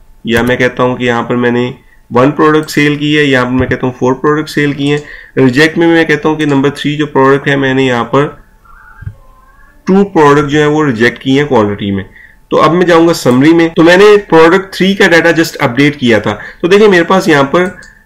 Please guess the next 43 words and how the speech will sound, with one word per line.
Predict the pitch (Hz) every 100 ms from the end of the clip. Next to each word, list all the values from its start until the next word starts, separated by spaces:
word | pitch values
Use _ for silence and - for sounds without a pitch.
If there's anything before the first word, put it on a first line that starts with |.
| -
जो | 117 156
मेरी | 160 170
opening | 151 151 185 190
थी | 185
वो | 180
सेवन | 165 123 127 151
थी | 151 156 156
और | 135 131
मैंने | 135 143 143 - - -
नाइनटीन | 127 131 135 151
जो | 156
products | 151 139 139 139 -
हैं | 143
वो | 139
purchase | 131 - 127 135
किए | - 135
हैं, | 135
तो | 139 131
ये | 135
total | 135 135 151
हो | 143 135
गई | 135
हैं | 135
हमारे | 123
पास | 120 127 -
ट्वेंटी | 123 139
सिक्स। | 139 165 175 - - - -
ट्वेंटी | 170 180 208
सिक्स | 202 202 214
में | 196
से | 196
मैंने | 190 185
five | - 139 165
sale | - 165 165
कर | 165
दी, | 156 156
बाकी | 135 127 147
रह | 147
गई | 147
हमारे | 139
पास | 135 139 -
ट्वेंटी | 123 127 147 143 -
वन, | - 165 180